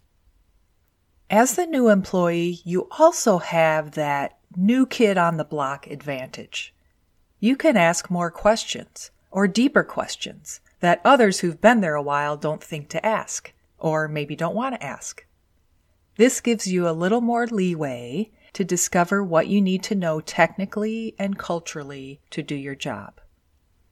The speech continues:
Oh, she's the new person. She has a lot of questions. <laughs> It can also shake things up a bit for the organization, in a good way, like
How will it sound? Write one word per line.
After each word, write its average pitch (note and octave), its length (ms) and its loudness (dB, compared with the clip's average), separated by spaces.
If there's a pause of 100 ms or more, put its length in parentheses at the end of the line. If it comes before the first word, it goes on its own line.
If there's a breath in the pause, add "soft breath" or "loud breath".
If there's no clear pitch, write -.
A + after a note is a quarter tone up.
Oh, F#3+ 100 2
she's G3 320 2
the F#3+ 100 -4
new A3+ 200 0
person. - 480 -12 (100)
She B3+ 220 -4
has C#3+ 260 -6
a B2+ 80 -10
lot A#2+ 220 -14
of - 100 -20
questions. - 800 -4 (140)
<laughs> G#3 80 -6 (1600 loud breath)
It A#3+ 140 2
can E4+ 140 4
also E4 320 8
shake G3+ 340 6
things F3 220 0
up D#3+ 160 4
a G#3+ 60 0
bit B3 260 6
for - 140 -4
the B3+ 160 0
organization, A#3+ 960 0 (200)
in G#3 140 8
a C4 60 6
good F#3 240 6
way, C#3 400 -4 (420)
like F3 400 2